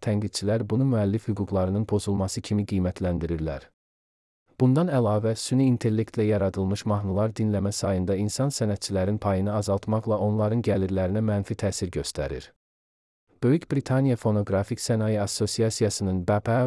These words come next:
baş strateji direktoru Sophie Jones The Guardian qəzetinə verdiyi müsahibədə bu vəziyyətin musiqi sənayesinə ciddi təsir göstərə biləcəyini bildirib. Süni intellektlə yaradılmış musiqi qruplarının və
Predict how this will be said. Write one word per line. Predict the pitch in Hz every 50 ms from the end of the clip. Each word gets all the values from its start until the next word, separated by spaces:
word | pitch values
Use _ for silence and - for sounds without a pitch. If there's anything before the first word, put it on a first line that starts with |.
| 113 107 101
baş | 120 131 -
strateji | - - - 113 104 - - 107 101 117 104
direktoru | - 110 110 107 - - 101 98 98
Sophie | 95 - 113 107 - - 110 104 104
Jones | - - 110 107 113 117 - -
The | - - - - 120
Guardian | 110 - 117 110 110 110 107 - 104 107 107 107
qəzetinə | 110 - 113 104 101 104 98 - 104 104 104
verdiyi | 107 101 95 90 101 98 98
müsahibədə | 104 - - 104 98 92 92 90 95 92 90 107 107 110
bu | 135 131
vəziyyətin | 135 123 113 - 104 92 - - -
musiqi | 120 117 107 - - - -
sənayesinə | 113 - - 107 101 95 95 95 - - 101 104 104
ciddi | - 107 95 - 113 104
təsir | - 110 107 - - 107
göstərə | 101 101 95 - - 101 92 98
biləcəyini | 95 98 92 92 90 - 95 90 90 95 95 90
bildirib. | 90 85 80 - 85 73 69 - - _ _ _ _ _ _ _ _ _ _ _ _ _ _ _ _ _ _
Süni | - - - 143 165 165
intellektlə | 151 139 - 123 110 110 117 - - - 120
yaradılmış | 113 110 107 104 101 104 - 98 101 110 117 -
musiqi | 120 117 110 - - 104 - 117
qruplarının | - 117 117 - - 110 104 104 110 110 127 127
və | 120 110